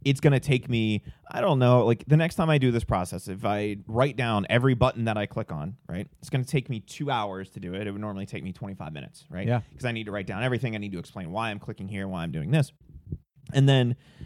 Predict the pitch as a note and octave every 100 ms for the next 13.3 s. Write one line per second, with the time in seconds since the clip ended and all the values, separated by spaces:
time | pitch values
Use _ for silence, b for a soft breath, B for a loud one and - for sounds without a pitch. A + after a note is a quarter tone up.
0 | B - C#3+ A#2+ A2+ B2 B2+ A#2 G#2+ -
1 | A#2 B2+ B2+ - - C3 A2+ G2+ G2+ F2+
2 | - G#2 F#2+ F#2+ G2 F#2 E2+ E2 - D2+
3 | F#2 D#3+ D3 C#3 A#2+ G#2 A2 G2 F#2 F#2+
4 | F#2 F#2 F#2+ F2 D#2+ F#2+ C2+ - - -
5 | D2+ D#2+ - b b b - G#3+ - -
6 | - E3 - A3 - B2+ A2+ G#2+ C#3 B3
7 | A#2 - - F2 G#2 A#2+ A2+ G#2+ A2+ G2+
8 | - G2+ G#2 A2+ A2+ C#3 - - - -
9 | G#2 F#2 F2 b b b _ _ _ _
10 | B2 C3+ D3+ G#2 G#2 - - E3 E3 C3
11 | G#2+ B2+ D3 B2 C3+ - - - F3+ -
12 | - - - F#2+ C3 F3 C4 - - A2
13 | A#2+ A2+